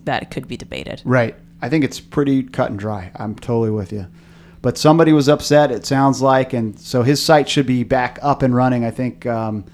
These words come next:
Speaker 2: we'll, we'll report back next week when, when his site's back up. Um, and I also wanted, in a related news, uh, story, I wanted to mention, uh, a, a, a story that, that came out, uh, yesterday about a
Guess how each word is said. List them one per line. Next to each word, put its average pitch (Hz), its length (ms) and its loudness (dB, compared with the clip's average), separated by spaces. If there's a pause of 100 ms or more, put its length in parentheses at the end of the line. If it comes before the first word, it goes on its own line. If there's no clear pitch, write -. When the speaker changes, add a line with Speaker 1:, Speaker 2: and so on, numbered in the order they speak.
(340)
Speaker 2:
we'll, 143 140 4
we'll 190 160 6
report 180 400 8
back 127 260 2
next 120 260 -4
week 113 280 0
when, 117 240 0
when 117 140 -2
his 107 100 -6
site's 110 260 -6
back 107 300 -10
up. 107 320 -10 (480)
Um, 113 440 -4
and 143 180 -2
I 160 140 8
also 202 200 6
wanted, 170 340 6
in 135 140 0
a 127 100 2
related 143 540 2
news, 117 520 -2
uh, 110 600 -6
story, 117 440 -2
I - 40 -6
wanted 131 280 -2
to 117 80 -8
mention, 117 560 -4 (420)
uh, 117 380 -6 (260)
a, 117 300 -4
a, 113 100 -4
a 107 60 -8
story 123 340 -4
that, 117 600 -10
that - 180 -6
came 120 240 -2
out, 117 340 -4
uh, 113 100 -6
yesterday 113 600 -4
about 113 300 -2
a 110 260 -6